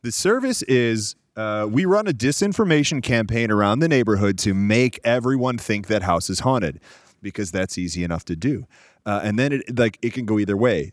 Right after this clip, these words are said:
If you know that, like, there's a big uptick in people looking for haunted houses 'cause they wanna live in a haunted house 'cause that's cool as hell,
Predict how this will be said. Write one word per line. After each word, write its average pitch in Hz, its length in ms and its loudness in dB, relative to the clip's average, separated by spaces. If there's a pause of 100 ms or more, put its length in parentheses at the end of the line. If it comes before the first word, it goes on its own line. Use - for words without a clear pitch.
If 110 480 -2 (240)
you 101 180 -6
know 107 300 0
that, 101 320 0
like, 95 380 -4 (880)
there's 104 340 -2
a 101 60 -2
big 101 260 0
uptick 101 400 -2
in 104 80 -8
people 92 320 -4
looking 87 300 -2
for 123 160 -2
haunted 123 240 0
houses 131 360 0
'cause 95 140 -6
they 90 80 0
wanna 82 300 0
live 117 160 2
in 123 80 0
a 117 60 0
haunted 123 260 0
house 131 240 0
'cause 101 100 -6
that's 87 160 -6
cool 101 220 -2
as 87 80 -4
hell, 127 320 0